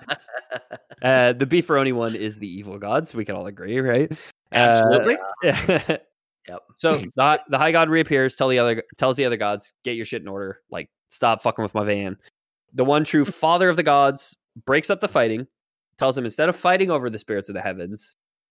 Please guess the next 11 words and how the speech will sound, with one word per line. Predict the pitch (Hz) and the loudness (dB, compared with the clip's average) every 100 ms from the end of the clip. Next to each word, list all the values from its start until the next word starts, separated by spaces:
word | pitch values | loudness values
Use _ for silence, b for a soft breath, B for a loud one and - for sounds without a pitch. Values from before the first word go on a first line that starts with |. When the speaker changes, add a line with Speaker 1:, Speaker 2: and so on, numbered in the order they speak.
| _ _ _ 113 | _ _ _ -2
Speaker 1:
use | 135 151 | 2 2
these | 156 135 | 0 -2
spirits, | - 120 117 117 - - _ - | 0 2 2 0 -8 -16 _ -4
use | 143 139 | -2 0
these | 143 | -2
spirits | - 120 - | 0 0 0
to | - | -2
create | 120 110 | -2 0
life | 98 98 - | -2 -6 -6
for | - 101 | -6 -4
your, | 92 95 | -4 -6